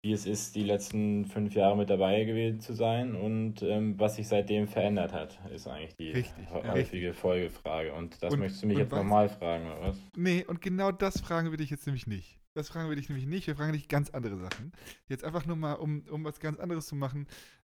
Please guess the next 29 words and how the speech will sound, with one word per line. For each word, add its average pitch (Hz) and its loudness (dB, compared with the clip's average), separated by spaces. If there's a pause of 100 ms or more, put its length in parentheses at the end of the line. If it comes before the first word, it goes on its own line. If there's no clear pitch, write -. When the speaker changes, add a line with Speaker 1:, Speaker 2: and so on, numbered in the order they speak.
(100)
Speaker 2:
Ähm, 131 -4
wir 131 -2
hatten 156 -4
ja 156 2
schon 160 0
mal 147 2
mit 139 0
dir 143 4 (200)
unsere 117 -2
richtig 147 -4
tolle 120 -4 (400)
Formatidee, 123 0
dass 117 -2
wir 120 -2
dich 113 -4
einfach 113 -4
nur 120 -2 (200)
zwei 131 -2
Minuten 139 -2
lang 123 -2
anrufen. 143 -6 (600)
Wir - 0
Speaker 1:
Mhm. 95 2
Speaker 2:
haben - 2
jetzt - -4
eine 156 -6
andere 151 0
tolle 98 -4
Formatidee. 92 -8